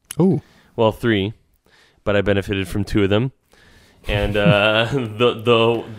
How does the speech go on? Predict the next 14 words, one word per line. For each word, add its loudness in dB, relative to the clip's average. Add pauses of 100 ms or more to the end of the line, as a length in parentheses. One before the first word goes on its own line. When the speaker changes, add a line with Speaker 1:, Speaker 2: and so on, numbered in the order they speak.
Speaker 2:
benefited -4
as -2
in -2
I 0
have -2
them -4
in -4
my -4
house -6
and -10
I -4 (920)
own -6
them -2
now 2